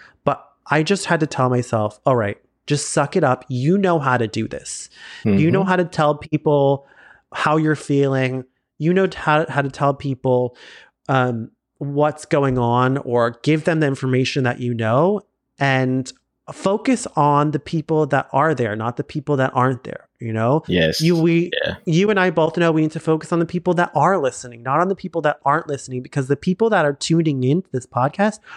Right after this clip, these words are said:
Speaker 1: are here because they wanna hear information from you and they wanna hear, see what I have to say as well. They're not,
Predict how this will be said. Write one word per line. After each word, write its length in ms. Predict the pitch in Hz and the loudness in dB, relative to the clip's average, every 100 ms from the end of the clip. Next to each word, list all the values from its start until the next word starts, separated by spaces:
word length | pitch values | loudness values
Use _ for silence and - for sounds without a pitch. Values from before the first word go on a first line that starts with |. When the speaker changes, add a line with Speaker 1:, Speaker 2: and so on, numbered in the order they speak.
| - | -2
Speaker 1:
are 80 | 156 | 0
here 200 | 160 180 | 2 2
because 340 | 185 185 156 | 0 0 0
they 100 | 160 | 2
wanna 240 | 160 147 147 | 2 2 2
hear 200 | 143 139 | 2 -2
information 440 | 135 135 127 - | -2 -2 -4 -4
from 200 | 117 117 | -8 -2
you 280 | 127 190 294 _ _ - - | 2 2 0 _ _ -20 -2
and 100 | 151 | 2
they 80 | 151 | 4
wanna 200 | 143 143 | 2 0
hear, 400 | 139 151 147 135 - - | 0 0 2 0 -8 -14
see 300 | - 165 147 | -4 0 2
what 180 | 139 - | 0 0
I 320 | 127 135 156 _ _ - | 0 2 0 _ _ -6
have 240 | 135 123 | -2 -2
to 80 | - | -2
say 220 | - 123 113 | -4 -2 -2
as 160 | 110 | -4
well. 320 | 110 101 - _ - | -4 -4 -6 _ -2
They're 120 | 180 | 0
not, 260 | 214 269 | 2 -2